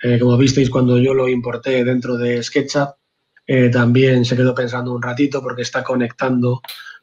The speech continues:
con los servidores donde están alojados para poder modificarlos.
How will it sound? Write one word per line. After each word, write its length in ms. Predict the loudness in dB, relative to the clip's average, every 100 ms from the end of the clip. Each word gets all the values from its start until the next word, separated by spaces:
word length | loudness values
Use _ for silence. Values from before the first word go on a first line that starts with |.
| -10
con 600 | 0 4 4 2 0 0
los 140 | -2
servidores 760 | 0 0 2 4 4 2 0 -4
donde 200 | -2 -2
están 220 | 0 0
alojados 560 | 2 2 0 0 0 0
para 240 | -4 -10
poder 240 | -4 -4 -4
modificarlos. 880 | -4 -6 -4 -2 0 0 -2 -6